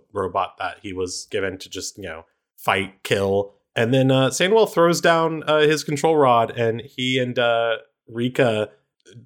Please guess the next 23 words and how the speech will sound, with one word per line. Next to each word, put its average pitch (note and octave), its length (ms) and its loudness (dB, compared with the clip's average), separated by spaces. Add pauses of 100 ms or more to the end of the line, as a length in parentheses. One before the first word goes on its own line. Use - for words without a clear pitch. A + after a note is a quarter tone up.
run A2+ 280 2
away, A2 440 2 (420)
<laughs> - 440 -20
uh, G2+ 220 0
because G#2 360 0
this, B2 300 0
uh, C3 260 4
dragon B2+ 360 2
engine A2+ 280 0
just G#2 240 -4
absolutely A2 440 -2
decimates F#2 580 -6
them, F2+ 340 -14 (300)
uh, F#2 200 -8
destroys C#3 480 2
Krug. F#2+ 540 -2
Krug C#3+ 300 0
does B2 160 0
not F#2 340 -2 (280)
survive F2 580 -4
this F2+ 220 -8
battle. F2 480 -8 (300)
Uh, F2 340 -2